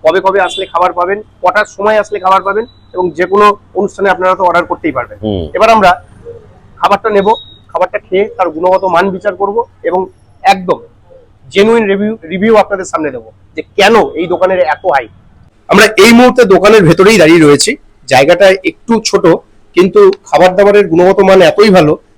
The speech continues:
Speaker 1: যে লোকজন কিন্তু তড়িঘড়িই কিন্তু আসছে। তো সেরকমই দুজনকে পেয়ে গেছি। আহ, একটু ডিস্টার্ব করলাম আপনাদের।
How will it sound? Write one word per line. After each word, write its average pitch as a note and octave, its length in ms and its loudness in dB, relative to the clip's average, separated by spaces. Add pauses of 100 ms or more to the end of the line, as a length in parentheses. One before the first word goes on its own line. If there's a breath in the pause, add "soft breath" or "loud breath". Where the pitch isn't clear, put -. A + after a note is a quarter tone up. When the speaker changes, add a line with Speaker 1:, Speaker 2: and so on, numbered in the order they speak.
Speaker 1:
যে D#3+ 80 0
লোকজন E3+ 380 2
কিন্তু F#3+ 280 -2
তড়িঘড়িই F#3 460 0
কিন্তু E3+ 200 0
আসছে। - 300 0 (340)
তো F3 80 0
সেরকমই G3 360 2
দুজনকে F#3+ 320 2
পেয়ে F3+ 200 4
গেছি। F#3 260 0
আহ, - 400 -4
একটু G3+ 280 0
ডিস্টার্ব G3+ 300 0
করলাম D#3+ 200 4
আপনাদের। A#2 300 0